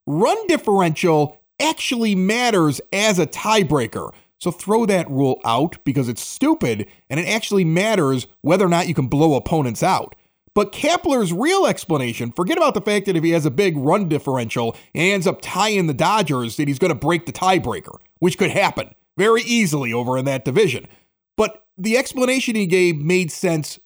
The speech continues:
no matter what. The explanation of, "We wanna put as many pitches on their arms as possible. We wanna get into their bullpen as much as possible, and we wanna wear them out so as we go through the series,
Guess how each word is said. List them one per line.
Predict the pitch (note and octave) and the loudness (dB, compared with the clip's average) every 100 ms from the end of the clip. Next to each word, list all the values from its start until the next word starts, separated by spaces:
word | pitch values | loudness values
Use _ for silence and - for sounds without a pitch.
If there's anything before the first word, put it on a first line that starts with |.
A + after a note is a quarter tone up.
| - | -6
no | D#3+ | -2
matter | D#3+ D3+ C#3 | 0 2 0
what. | B2+ G2 - _ _ _ _ | -2 -4 -10 _ _ _ _
The | - F#3 | 0 0
explanation | B3 - A#3 G#3 F#3 F#3 | 0 -2 0 0 0 0
of, | D3+ B2 A#2 - _ - | 2 0 -2 -6 _ -8
"We | D3 B3+ | 0 2
wanna | D4 B3+ A3+ | 2 2 0
put | - F#3 F3+ | 0 0 0
as | C3+ A2 | -4 -4
many | B2 D#3+ A#3 D4+ | -2 0 0 -2
pitches | A#3+ - G3 E3+ G#2 F2+ - _ _ _ _ _ _ _ _ | -4 -2 -2 -2 -6 -8 -14 _ _ _ _ _ _ _ _
on | E3 D#3 D#3+ D3+ | -2 0 2 4
their | F#3+ G#3 | 2 2
arms | E3 D3+ D3+ C#3 | 2 2 2 0
as | C3 - | -2 -2
possible. | D#3 C3 - A2 F#2 - _ _ | 0 0 -2 -6 -6 -10 _ _
We | F3 | 0
wanna | A3 G#3+ | 2 2
get | E3+ A3+ | 2 2
into | C4 B3 | 0 2
their | A#3 | 2
bullpen | D#3+ F3 D#3 D#3 C#3 C#3+ | 4 2 2 0 0 -2
as | C#3+ B2+ | -4 -2
much | C#3 D#3 A#3 A3 | 0 2 2 0
as | C#3+ | -2
possible, | - A#2 F#2+ - A2 G2 - - - | -2 -4 -4 -6 -6 -6 -8 -12 -2
and | F3+ | 0
we | |
wanna | C#4+ C4+ | 2 4
wear | G3 F#3 B3+ C#4 | 4 2 2 4
them | B3+ G#3+ | 2 4
out | F3+ F#3 - | 2 2 0
so | E3+ | 0
as | D#3+ D3 | 2 2
we | D3+ | 0
go | B2+ G#3+ C4+ | 4 4 2
through | - G#3 B3+ | -2 -2 2
the | G#3+ | 0
series, | - A#3 B3 D3 F2 D#2 | 0 0 0 0 -4 -14